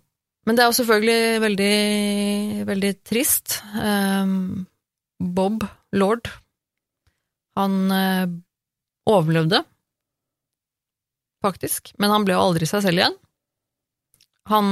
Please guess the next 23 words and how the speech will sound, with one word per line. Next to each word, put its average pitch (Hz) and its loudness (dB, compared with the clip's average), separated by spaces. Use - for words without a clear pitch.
eh, 190 0
han 190 -2
ble 185 2
begrenset 180 0
til 185 0
en 180 0
sånn 175 -2
rullestol, 196 0
eh, 180 -4
sånn 180 -4
elektrisk 180 -6
rullestol. 180 -2
Eh, 180 2
han 180 0
kunne 185 -2
bare 170 2
bevege 175 0
en 185 2
finger 165 4
på 190 -4
den - -2
ene 175 2
hånda. 180 0